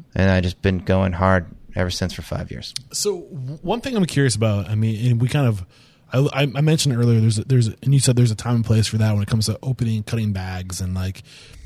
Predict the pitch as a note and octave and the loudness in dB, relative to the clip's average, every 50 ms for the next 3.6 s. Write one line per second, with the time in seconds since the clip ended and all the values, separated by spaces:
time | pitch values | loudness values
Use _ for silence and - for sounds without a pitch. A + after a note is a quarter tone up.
0 | - - - - A3 A#3 A3+ G#3+ G3+ E3+ D#3+ C#3 - F3 F3+ E3+ F3+ F3+ F3 - | -20 -18 -10 -6 -6 -4 -4 -4 -4 -4 -6 -4 2 4 6 6 8 6 6 8
1 | G3+ G#3+ G3+ F3+ F3 D3 D3+ D3+ D3 C#3 - D3 B2+ - C#3+ C#3+ D3 C#3+ D#3+ D#3 | 6 6 6 6 4 4 4 4 2 0 -2 -4 -4 -2 0 0 2 2 0 2
2 | - C3 C3 B2 - B2 A2 A2 - - A#2 A2+ G#2 - G#2 G2+ G2+ G2+ G#2 A2 | 2 2 2 2 0 -2 -2 -4 -4 -4 -4 -2 -2 -2 -2 -2 0 0 0 0
3 | A2+ A2 G#2+ - - A2 G2+ G2 F2+ D2+ F2 G2+ | -2 -2 -4 -6 -4 -2 -2 -2 -4 -6 -10 -14